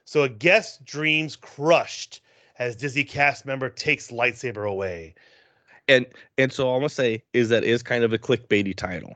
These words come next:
Speaker 1: Yes, it
Speaker 2: once
Speaker 1: is.
Speaker 2: again.
Speaker 1: Because they got the lightsaber in the end.
Speaker 2: Right.
Speaker 1: And basically what happened was is they got a,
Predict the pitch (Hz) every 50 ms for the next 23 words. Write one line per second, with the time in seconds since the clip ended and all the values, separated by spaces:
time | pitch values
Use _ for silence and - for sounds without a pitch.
0 | - _ 139 143 147 147 139 - 160 160 160 151 127 110 110 98 98 90 87 82
1 | 85 - - _ _ _ _ _ _ _ _ _ _ _ _ _ _ _ - 131
2 | 156 165 151 135 165 160 208 233 - 202 175 180 202 185 - 175 156 147 135 135
3 | 131 123 123 135 151 143 113 92 87 _ _ _ _ _ _ _ _ _ _ _
4 | _ _ _ _ _ - 190 120 90 - - 156 160 160 151 143 135 127 127 -
5 | - - - - - - 269 208 214 233 226 - 220 175 196 196 180 165 165 160
6 | 147 147 170 185 190 185 - 185 165 156 143 135 139 139 139 127 139 131 123 113
7 | 143 156 165 180 196 180 151 135 _ - 160 156 151 156 151 - - 143 139 135
8 | 135 127 120 113